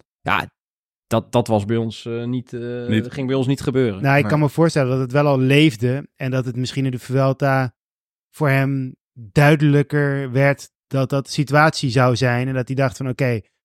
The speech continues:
Speaker 3: dan wordt het, wordt mijn, mijn vermoeden bevestigd." En dat dan misschien wel dan net even de, eh, extra laatste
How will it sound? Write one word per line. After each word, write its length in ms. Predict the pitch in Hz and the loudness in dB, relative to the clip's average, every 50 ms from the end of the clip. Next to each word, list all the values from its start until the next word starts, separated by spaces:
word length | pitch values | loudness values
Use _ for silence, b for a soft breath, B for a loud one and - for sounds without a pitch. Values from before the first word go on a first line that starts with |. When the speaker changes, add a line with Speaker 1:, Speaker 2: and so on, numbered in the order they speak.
| _ _ _ | _ _ _
Speaker 3:
dan 220 | - 165 147 131 | -16 -12 -12 -8
wordt 160 | 120 131 120 | -6 -6 -4
het, 100 | 127 120 117 | -4 -6 -4
wordt 180 | 117 139 139 120 | -2 -2 -2 0
mijn, 340 | 135 139 135 135 135 131 131 | -2 -2 -2 -2 -2 -2 -2
mijn 200 | 135 135 131 127 | -2 -2 -2 -2
vermoeden 380 | - 131 131 139 147 139 135 | -2 2 4 4 6 6 4
bevestigd." 680 | 123 135 120 - 143 143 143 - - 156 156 156 - - | 4 2 2 4 4 2 2 2 0 0 0 0 -2 -6
En 160 | - - 120 | -12 -10 -8
dat 180 | 123 127 113 104 | -8 -8 -6 -4
dan 200 | 131 131 127 131 | -4 -2 -2 -2
misschien 280 | 131 123 - - 139 135 | -2 -4 -2 -2 0 2
wel 200 | 139 131 135 131 | 4 4 4 2
dan 320 | 135 135 135 135 127 - _ _ _ _ _ _ | 2 0 0 -2 -2 -6 _ _ _ _ _ _
net 200 | - 135 135 131 | -4 -4 -2 0
even 280 | 147 139 131 - 135 123 | 0 0 0 0 -2 -2
de, 320 | 131 135 135 135 131 127 - _ _ _ _ _ _ _ _ _ _ _ _ _ | 0 0 0 0 -2 -4 -8 _ _ _ _ _ _ _ _ _ _ _ _ _
eh, 440 | - 135 131 131 131 131 131 - | -4 -2 0 0 0 -2 -2 -4
extra 680 | - 143 - - - 143 139 131 131 127 123 120 - _ _ _ _ _ _ | -6 -6 -4 -2 0 2 2 2 2 0 0 -2 -4 _ _ _ _ _ _
laatste 800 | - 135 139 139 139 - - - - 139 127 123 123 120 107 | -2 0 2 2 0 0 -2 -2 0 0 0 0 -2 -4 -8